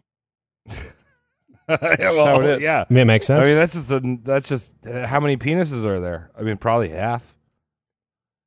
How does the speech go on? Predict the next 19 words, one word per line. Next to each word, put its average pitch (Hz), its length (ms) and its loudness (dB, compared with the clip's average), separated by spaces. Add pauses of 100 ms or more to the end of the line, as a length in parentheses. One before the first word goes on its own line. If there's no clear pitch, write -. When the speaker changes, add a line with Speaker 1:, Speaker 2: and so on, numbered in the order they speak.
(400)
Speaker 2:
Um, 139 360 2
well, 147 260 4
I, 147 200 2
I 147 80 2
believe 160 380 2
that 160 220 4
women 147 600 2
are 131 400 2 (240)
born 135 480 0
more 135 220 2
frequently 160 560 -2
than 160 180 -2
men, 180 300 -2
so 107 640 0 (1160)
that's - 1160 -2 (540)
probably, 170 760 -2 (200)
I 107 60 -14
don't 110 120 -10
know. 98 140 -16